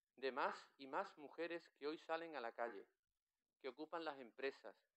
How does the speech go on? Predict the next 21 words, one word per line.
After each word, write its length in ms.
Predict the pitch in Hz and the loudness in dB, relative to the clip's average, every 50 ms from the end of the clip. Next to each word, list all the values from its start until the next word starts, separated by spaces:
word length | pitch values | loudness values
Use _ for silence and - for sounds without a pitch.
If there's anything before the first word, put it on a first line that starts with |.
| _ _ - | _ _ -12
los 120 | 117 - | -12 -8
parlamentos, 760 | - - 117 113 110 104 117 135 139 135 - - 113 107 - 117 | 0 0 0 2 2 0 0 0 -2 -4 -6 -12 -16 -14 -6 -2
la 100 | 120 120 | -2 -2
universidad, 640 | 117 117 117 117 113 - - 110 113 127 131 123 - - _ _ _ _ _ _ _ _ _ _ _ _ _ _ _ _ _ - | 0 -2 -4 -4 -4 -6 -8 0 2 4 4 4 2 -6 _ _ _ _ _ _ _ _ _ _ _ _ _ _ _ _ _ -2
que 120 | - 120 | 2 2
llenan 280 | 120 156 175 196 202 190 | 6 6 6 6 4 4
de 80 | 175 160 | 2 0
experiencia 680 | - - 151 139 156 185 202 185 - - 202 202 202 - - - | 0 -2 -4 -2 -2 -2 -4 -4 -4 -4 -2 -2 -2 -4 -8 -12
y 100 | 147 143 | -10 -8
vitalidad 640 | 143 131 - 127 123 120 110 117 135 156 170 170 - - - | -8 0 0 0 2 2 2 4 6 4 4 4 -2 -10 -10
nuestra 360 | 139 143 147 - - 135 120 | -4 -4 -4 -2 -2 -6 -6
sociedad. 480 | - - 117 - - 104 101 104 92 - _ _ _ _ _ _ _ _ _ _ _ _ _ _ _ _ _ _ _ _ _ _ _ _ _ _ _ _ | -4 -6 -10 -4 -2 0 2 2 0 0 _ _ _ _ _ _ _ _ _ _ _ _ _ _ _ _ _ _ _ _ _ _ _ _ _ _ _ _
Sois 320 | - - - 185 190 185 - | -4 4 8 10 10 10 8
mujeres 440 | 170 156 - - 180 185 196 190 185 | 4 -2 2 4 4 6 6 4 2
pioneras, 580 | - - 135 127 127 143 165 175 190 196 208 - - - _ _ _ _ 139 | -2 -2 0 0 2 2 4 4 4 4 2 2 -6 -18 _ _ _ _ -10
valientes 720 | 120 - 117 - - - 151 185 196 190 - - 208 196 - _ - _ - | 4 6 6 6 6 4 2 0 0 -2 -2 -2 -2 -2 -2 _ -20 _ -8
y 80 | 135 | -2
referentes 680 | 139 143 135 - - 135 143 165 180 180 180 185 180 | 0 0 0 0 0 2 2 2 0 0 -2 -4 -2
para 200 | 180 180 160 156 | 0 0 2 2
la 80 | 156 147 | 2 2
universidad 680 | 147 139 135 131 127 - - 131 123 143 156 165 - | 0 -2 -2 -4 -4 -6 -4 0 4 4 4 4 4